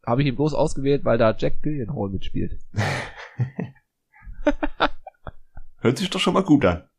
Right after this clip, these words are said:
Speaker 1: Hört sich gut an. Wir kennen ihn beide nicht. Und ich bin gespannt.
Speaker 2: Ja.
Speaker 1: Wenn ihr Kommentare, Anregungen, Feedback habt,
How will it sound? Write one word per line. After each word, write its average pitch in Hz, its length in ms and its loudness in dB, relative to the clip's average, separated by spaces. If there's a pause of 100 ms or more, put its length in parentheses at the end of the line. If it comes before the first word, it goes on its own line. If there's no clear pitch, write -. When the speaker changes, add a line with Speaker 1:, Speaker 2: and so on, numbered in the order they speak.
(680)
Speaker 1:
Hört - 140 2
sich 185 100 4
gut - 80 4
an. 101 180 2
Wir 110 120 0
kennen 190 200 4
ihn 139 100 -2
beide 165 240 4
nicht. - 300 0 (960)
Und 131 600 -6 (300)
ich - 120 2
bin - 120 6
gespannt. 107 380 2 (800)
Speaker 2:
Ja. 107 260 0 (1200)
Speaker 1:
Wenn 120 160 0
ihr 98 500 0
Kommentare, 156 840 2 (300)
Anregungen, 143 840 -4 (280)
Feedback 196 400 -2
habt, - 360 0